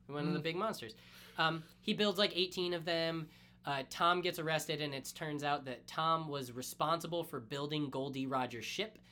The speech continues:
Speaker 1: and anyone who worked with Goldie Roger is a criminal, as
Speaker 2: Yep.
Speaker 1: far as, as the world
Speaker 2: It is a,
Speaker 1: goes.
Speaker 2: it is a capital offense.
Speaker 1: Yep. So he's gonna be executed. Tom comes up with a plan. "I will build a system to go from island to island to reinstall trade between all these islands around, including Water Seven and including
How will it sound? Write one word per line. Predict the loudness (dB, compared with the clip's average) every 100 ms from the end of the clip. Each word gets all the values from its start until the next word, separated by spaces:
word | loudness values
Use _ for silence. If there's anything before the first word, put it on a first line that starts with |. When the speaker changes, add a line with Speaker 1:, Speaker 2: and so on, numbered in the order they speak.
| -16 -10
Speaker 1:
and | -8 0
anyone | 4 4 4
who | 2
worked | 2 0
with | -2
Goldie | -2 0 0
Roger | 0 2 -2 -4 -8 -10
is | -8
a | -4
criminal, | -4 -4 -8 -14 -20 -20 -8
as | 0
Speaker 2:
Yep. | 8
Speaker 1:
far | 8
as, | 8
as | 2
the | 0
world | 0 4
Speaker 2:
It |
is | 6 6
a, |
Speaker 1:
goes. | 4
Speaker 2:
it |
is | 2
a | 2
capital | 2 4 4 0
offense. | 0 -4 -8 -4
Speaker 1:
Yep. | -4 -4
So | -2 0
he's | 0 0
gonna | 2 2
be | 2
executed. | 2 0 -4 -2 0 0 -2 -10 -20 -12
Tom | 4 4 4
comes | 0
up | 0
with | -2
a | -4
plan. | 0 0 0
"I | -2
will | 0 0
build | 0 0 0 -4 -10 -20 -20 -8 -2
a | 0 0 -2 -6 -20 -20 -12
system | -6 0 2 0 2 2 2 -4 -10 -20 -20 -4
to | -2 0 -2 -2
go | 2 2 2
from | 0 0
island | 2 2 2
to | 2
island | 2 2 -2 -4
to | -4 -4
reinstall | 2 2 2 0 0 2 2 -2 -8
trade | -4 0 2 0 -4
between | -8 -6 -2 0 -2 -2
all | -4 -2
these | 0
islands | 0 0 -2 -2
around, | 0 0 0 -4
including | -6 -4 -2
Water | -2 -4
Seven | -4 -4 -2 -4 -6
and | -6
including | -8 -8 -6 -6 -8